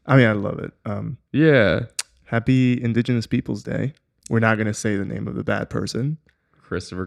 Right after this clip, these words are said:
Speaker 1: Oh my
Speaker 2: Columbus.
Speaker 1: God, why would you ruin it?
Speaker 2: What do you mean?
Speaker 1: We weren't gonna, now it's Indigenous Peoples Day. It's not Columbus Day anymore.
Speaker 2: I'm
Speaker 1: Come
Speaker 2: just,
Speaker 1: on.
Speaker 2: what, I don't, I don't know what you, like, what is that?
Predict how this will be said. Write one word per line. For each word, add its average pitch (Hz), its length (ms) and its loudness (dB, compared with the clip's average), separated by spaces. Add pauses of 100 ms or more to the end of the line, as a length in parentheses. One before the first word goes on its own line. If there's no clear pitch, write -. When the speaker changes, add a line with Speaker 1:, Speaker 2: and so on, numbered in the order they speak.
(100)
Speaker 1:
Oh 143 280 6
my 117 180 2
Speaker 2:
Columbus. 107 40 -6
Speaker 1:
God, 135 300 4
why 123 240 2
would 143 160 2
you 139 100 -2
ruin 143 320 0
it? 101 300 -8
Speaker 2:
What 117 140 0
do 135 40 0
you 135 140 -2
mean? 131 520 -4 (280)
Speaker 1:
We 139 180 8
weren't 151 400 6
gonna, 147 200 2 (120)
now 139 300 6
it's 160 180 2 (320)
Indigenous 139 540 4
Peoples 117 400 -2
Day. 101 180 -8
It's - 220 -12
not 117 420 0 (300)
Columbus 117 460 -2
Day - 200 -8
anymore. - 460 -12 (1040)
Speaker 2:
I'm - 60 -14
Speaker 1:
Come 151 140 2
Speaker 2:
just, 123 140 4
Speaker 1:
on. 110 300 -6
Speaker 2:
what, 110 320 -4
I 113 80 0
don't, 113 140 0 (480)
I 113 40 -4
don't 113 160 -2
know 113 100 0
what 107 120 2
you, 107 200 -2
like, 110 160 -2
what 117 160 -2
is 117 120 -4
that? 110 340 -2